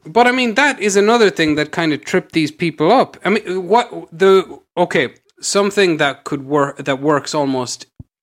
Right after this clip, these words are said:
in direct contradiction to Ghostbusters twenty sixteen would be something like the twenty-one Jump Street films, right?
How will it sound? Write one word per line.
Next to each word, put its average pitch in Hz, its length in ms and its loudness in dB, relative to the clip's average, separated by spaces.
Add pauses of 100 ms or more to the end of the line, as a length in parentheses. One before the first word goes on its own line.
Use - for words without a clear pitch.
(120)
in 165 140 -2
direct 165 420 -2
contradiction 160 720 -4
to 113 80 -8
Ghostbusters 120 680 -8
twenty 113 280 -8
sixteen 110 640 -10 (460)
would 123 100 -10
be 127 120 -4
something 139 420 -4
like 120 400 -4
the 120 480 -4
twenty-one 123 420 -4
Jump 117 240 -4
Street 101 260 -8
films, 78 440 -18
right? 139 280 -6